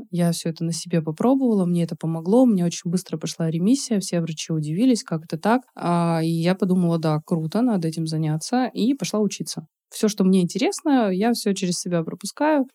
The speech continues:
Выучилась сначала вот на такой терапевтический гипноз, потом в какой-то момент, э, опять же, сестра мне сказала: «Давай,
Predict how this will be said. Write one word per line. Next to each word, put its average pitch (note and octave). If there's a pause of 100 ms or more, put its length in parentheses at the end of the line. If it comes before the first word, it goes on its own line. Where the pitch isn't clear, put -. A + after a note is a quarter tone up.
(120)
Выучилась F#3
сначала D#3
вот D#3
на E3+
такой F4
терапевтический B3
гипноз, A3+
потом G3
в G3
какой-то F3+
момент, E3
э, D#3+
опять E3
же, D#3+
сестра E3
мне E3
сказала: D#3+
«Давай, E3